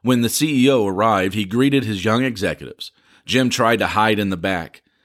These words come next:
but when the C E O spotted Jim with his empty pot, he ordered him to the front. The C E O then asked Jim what had happened to his seed, and Jim told him the story.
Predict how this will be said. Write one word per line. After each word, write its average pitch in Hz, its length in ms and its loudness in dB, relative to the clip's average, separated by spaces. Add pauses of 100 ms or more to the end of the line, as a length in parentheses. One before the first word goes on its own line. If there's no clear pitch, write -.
(120)
but 120 80 0
when 123 160 2
the 113 80 -2
C 143 260 0
E 135 40 4
O 117 60 0
spotted 123 500 0
Jim 110 260 0
with 95 140 -6
his 92 140 -8
empty 104 220 -6
pot, 95 320 -4
he 95 140 -6
ordered 98 340 -4
him 92 140 -8
to - 100 -12
the 78 100 -8
front. 76 360 -16 (500)
The 110 80 -2
C 127 380 2
E 131 40 6
O 120 160 4
then 113 160 0
asked 110 320 -2
Jim 113 300 0
what 107 160 -2
had 92 200 -6
happened 95 440 -4
to 90 140 -8
his 80 180 -8
seed, 143 320 -6 (400)
and 113 160 -4
Jim 127 180 2
told 113 220 0
him 92 120 -2
the 85 60 -6
story. - 440 -8